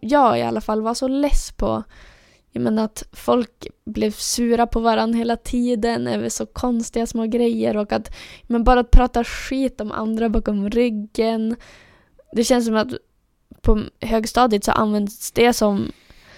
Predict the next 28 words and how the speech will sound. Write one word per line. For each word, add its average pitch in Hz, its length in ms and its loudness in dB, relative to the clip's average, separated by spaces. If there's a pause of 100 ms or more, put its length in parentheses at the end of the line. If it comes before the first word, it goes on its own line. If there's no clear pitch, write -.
(460)
men, 226 280 2 (120)
ett - 160 -2
sätt - 400 -4
att - 480 0 (640)
höja 233 420 4
sig 247 160 -2
själv 226 560 2 (240)
och 226 80 -8
sänka 226 480 0
andra. 240 560 0 (280)
Och - 160 -2
jag 254 60 6
var 262 80 4
så 277 100 2
less 285 360 4
på - 140 -8
det. 220 220 -4 (1120)
På - 120 6
hela 220 300 2
den 202 440 -2
grejen. 233 840 -2 (1200)
Och 220 80 -4
när 233 100 0
jag 226 140 0
kom 254 200 2
på 240 120 0
Midgård 214 480 0
så 208 60 2